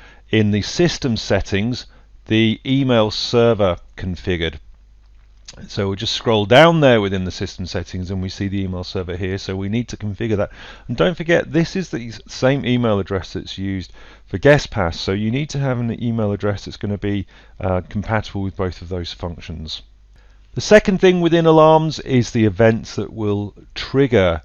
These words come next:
the sending of an email message, and we can see here all of these different o-, options are ticked by default.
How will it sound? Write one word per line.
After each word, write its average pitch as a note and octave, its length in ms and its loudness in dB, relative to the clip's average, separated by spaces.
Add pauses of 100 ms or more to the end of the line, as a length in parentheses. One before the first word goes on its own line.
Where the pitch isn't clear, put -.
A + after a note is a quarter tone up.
(220)
the G2 220 -2
sending G2 640 0
of F2+ 300 -6
an F#2 220 -10
email F2+ 360 -6
message, G2 480 -6
and F#2 80 -4
we F#2 80 -6
can F#2+ 200 -12
see G#2 300 -6
here A2+ 140 0
all D#3 240 -6
of D3 100 -10
these A#2 220 -6
different G2+ 320 -8
o-, G2 220 -8
options F#2+ 500 -10
are F#2+ 180 -6
ticked - 380 -10
by F2+ 180 -6
default. F2 480 -8